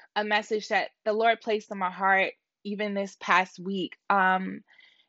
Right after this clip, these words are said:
and that I ended up sharing and ministering, uh, during our Sunday service. And so just to kinda,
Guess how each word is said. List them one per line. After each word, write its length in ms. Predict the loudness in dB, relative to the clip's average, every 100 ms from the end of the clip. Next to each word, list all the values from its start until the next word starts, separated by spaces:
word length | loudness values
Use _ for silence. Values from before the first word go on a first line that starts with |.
| _
and 160 | 2 8
that 100 | 8
I 140 | 8 6
ended 240 | 2 6
up 160 | 6 4
sharing 580 | 0 2 4 4 2
and 260 | -4 -4 0
ministering, 960 | 2 2 0 -2 -2 0 0 -2 -2 -4 -8 -12 -4
uh, 220 | 0 0
during 280 | 2 2 4
our 140 | 4
Sunday 460 | 2 0 2 6 4
service. 680 | 8 10 10 8 2 -6 -10
And 220 | -4 -4 2
so 400 | 8 10 10 6 -10 -20 -20 -18 -20 -20 -20 _ _ _ 6
just 260 | 8 8
to 80 | 4
kinda, 580 | 0 4 6 8 8 6